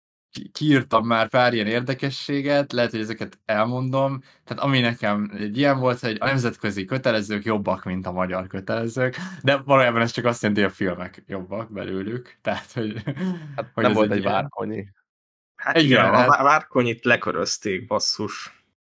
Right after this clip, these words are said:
Speaker 1: Igen,
Speaker 2: Pedig
Speaker 1: igen.
Speaker 2: egyébként alacsonyan volt a, a léc, mert hogy, vagy nem, hát, hogy mondjam, a nemzetközi
Speaker 1: Igen.
Speaker 2: kötelezők rendezői se vi-, estek túlzásokba, vagy hogy mondjam.
Speaker 1: Ja, igen, egyébként igen, tehát azért nem, nem,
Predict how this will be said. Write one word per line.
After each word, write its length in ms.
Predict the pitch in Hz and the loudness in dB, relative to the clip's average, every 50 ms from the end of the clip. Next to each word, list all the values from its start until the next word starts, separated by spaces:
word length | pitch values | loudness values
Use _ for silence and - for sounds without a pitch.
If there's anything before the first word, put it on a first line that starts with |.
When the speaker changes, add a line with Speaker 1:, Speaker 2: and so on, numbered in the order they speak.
| _ _ _ _ | _ _ _ _
Speaker 1:
Igen, 260 | - 120 110 104 104 | -6 -4 -4 0 6
Speaker 2:
Pedig 180 | 110 135 151 147 | 8 8 8 8
Speaker 1:
igen. 100 | 156 156 | 8 8
Speaker 2:
egyébként 420 | 156 156 143 107 - 160 147 135 - | 8 6 6 4 4 2 2 4 4
alacsonyan 600 | 151 156 139 120 110 - 113 107 104 101 101 101 | 4 4 4 4 2 2 0 0 2 0 0 0
volt 300 | 98 104 110 113 - - | 0 0 0 0 0 -2
a, 300 | - 104 101 104 107 104 - - - - - - _ _ _ - - _ _ | -2 0 0 0 0 -2 -4 -6 -12 -20 -20 -20 _ _ _ -20 -20 _ _
a 120 | 147 135 | -8 -4
léc, 300 | 107 110 113 113 110 - | -2 0 0 -2 -2 -4
mert 220 | - 107 107 107 | -4 -4 -4 -2
hogy, 300 | 107 113 110 107 110 - - | -4 -6 -8 -8 -10 -14 -8
vagy 140 | - 107 107 | -6 -4 0
nem, 120 | 113 110 | 0 0
hát, 160 | 101 101 101 107 | 0 0 -2 -4
hogy 220 | 104 101 101 98 - _ _ _ _ _ _ _ _ _ _ _ _ _ _ _ _ | -8 -10 -12 -12 -16 _ _ _ _ _ _ _ _ _ _ _ _ _ _ _ _
mondjam, 260 | - 127 117 107 98 | -6 -6 -4 -4 -4
a 40 | 113 | -2
nemzetközi 320 | 117 127 127 117 127 135 113 95 | 0 -2 0 0 0 0 2 0
Speaker 1:
Igen. 100 | 95 104 | 0 -2
Speaker 2:
kötelezők 840 | - 117 - - 101 107 104 - 120 117 113 110 107 - - - _ _ _ _ | -4 -6 -6 -4 -2 -2 -2 0 0 -2 -2 -2 -4 -6 -12 -20 _ _ _ _
rendezői 640 | - 117 117 120 110 107 104 98 - 107 101 101 101 | -2 0 0 0 2 0 -2 -2 -2 -4 -2 -2 -2
se 200 | 95 - - 101 | -2 0 0 0
vi-, 180 | 95 95 107 - | 0 0 -4 0
estek 340 | - 107 - - - 95 - | 0 0 0 2 -2 -4 -4
túlzásokba, 720 | - 107 98 98 - 101 98 98 - - 95 92 90 101 98 101 | -6 -6 -6 -4 -4 -4 -6 -6 -8 -10 -10 -10 -8 -8 -8 -8
vagy 140 | 101 - - | -8 -8 -8
hogy 120 | - 98 | -8 -8
mondjam. 480 | 101 98 - 123 107 104 110 - - _ _ _ _ | -8 -10 -12 -12 -12 -12 -12 -14 -16 _ _ _ _
Speaker 1:
Ja, 280 | - 143 160 170 170 175 190 | 2 4 6 8 8 8 8
igen, 280 | 202 202 190 151 123 | 6 6 6 4 4
egyébként 540 | 120 113 117 120 - - 131 127 127 123 - | 2 0 -2 -4 -2 -2 -2 -4 -4 -4 -4
igen, 220 | 139 127 110 104 | -2 -2 -2 -2
tehát 200 | 101 117 107 - | -2 -4 -6 -6
azért 240 | 120 120 120 127 123 | -8 -6 -4 -4 -4
nem, 160 | 131 143 143 | -2 -2 -4
nem, 200 | 139 - 143 143 | -4 -4 -4 -4